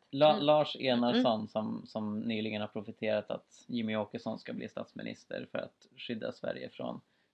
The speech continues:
Speaker 1: ryska sharia-lagar.
Speaker 3: Ja.
Speaker 1: Han tolkar den versen precis så. Det här betyder att vi ska rösta höger.
Speaker 2: Mm. Så
Speaker 3: Ja.
Speaker 2: ska inte vi presentera någon, eh,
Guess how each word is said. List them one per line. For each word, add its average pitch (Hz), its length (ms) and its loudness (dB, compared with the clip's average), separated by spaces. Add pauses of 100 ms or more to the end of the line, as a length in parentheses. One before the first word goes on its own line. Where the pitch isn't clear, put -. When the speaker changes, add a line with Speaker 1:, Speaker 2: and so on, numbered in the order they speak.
Speaker 1:
ryska 120 360 -2
sharia-lagar. 123 800 2
Speaker 3:
Ja. - 480 -8
Speaker 1:
Han 151 340 4
tolkar 107 300 0
den 104 120 0
versen 104 260 -2
precis 240 420 4
så. - 280 -6
Det 127 140 0
här 123 300 6
betyder 117 360 -4
att 117 120 -8
vi 123 100 -8
ska - 300 -2 (240)
rösta - 280 -4
höger. - 340 -6 (360)
Speaker 2:
Mm. 185 120 -10 (720)
Så 208 120 -2
Speaker 3:
Ja. 226 80 4
Speaker 2:
ska - 160 4
inte 294 160 2
vi 294 280 2
presentera 240 720 2
någon, 170 340 -6
eh, 165 60 -6